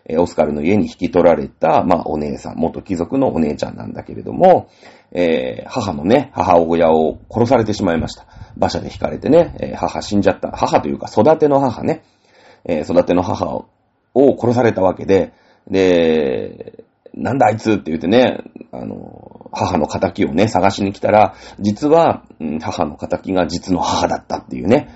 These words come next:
えー、そういった事件も、まあ、ありましたね。そしてその実の母が、えー、実の母ね、生みの親ね、の妹、妹というか、だから自分の妹ね、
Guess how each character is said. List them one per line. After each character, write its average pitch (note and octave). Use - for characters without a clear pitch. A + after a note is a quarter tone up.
え E2+
ー、 D#2+
そ D#2+
う D#2+
い D#2
っ -
た -
事 D#2+
件 E2
も、 C#2+
ま D2+
あ、 -
あ D#2
り D2
ま D2+
し -
た -
ね。 F3+
そ E3
し -
て F3+
そ E3
の C3
実 G2+
の G2+
母 G2
が、 E3
え E2+
ー、 -
実 F2+
の E2
母 E2
ね、 E3+
生 F#2+
み F2+
の E2
親 D#2+
ね、 D3+
の D3+
妹、 G2+
妹 F#2+
と C#2+
い -
う -
か、 C2
だ -
か C2+
ら D2+
自 G2
分 A2
の G2+
妹 E2
ね、 G3+